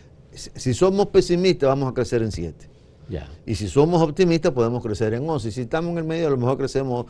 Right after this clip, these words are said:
Speaker 1: ocho o nueve por ciento.
Speaker 2: Ya, pero es un crecimiento que está muy por encima del promedio de crecimiento de los países de la región.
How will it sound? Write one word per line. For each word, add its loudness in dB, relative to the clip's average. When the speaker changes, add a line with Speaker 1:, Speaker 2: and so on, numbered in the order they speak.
Speaker 1:
ocho 4
o 0
nueve 2
por -6
ciento. -4
Speaker 2:
Ya, -16
pero 4
es 6
un 4
crecimiento 2
que -4
está -2
muy 2
por -2
encima -4
del 6
promedio 6
de 2
crecimiento 0
de 0
los -2
países -2
de 4
la 4
región. -4